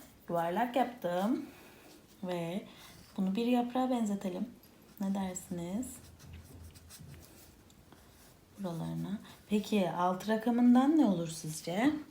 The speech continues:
Evet, bir düdük olabilir. Bakın şimdi. Buradan bunu da birleştirdim.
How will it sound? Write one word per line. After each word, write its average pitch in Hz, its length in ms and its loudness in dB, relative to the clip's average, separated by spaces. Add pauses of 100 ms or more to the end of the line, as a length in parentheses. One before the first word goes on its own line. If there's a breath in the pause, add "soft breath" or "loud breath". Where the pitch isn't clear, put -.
(640 loud breath)
Evet, 196 420 2
bir 208 220 8
düdük 202 260 2
olabilir. 302 680 4 (2500 loud breath)
Bakın 202 300 0
şimdi. 170 640 -4 (4000 loud breath)
Buradan 185 720 -6 (420)
bunu 170 80 -12
da 165 120 -14
birleştirdim. - 560 -20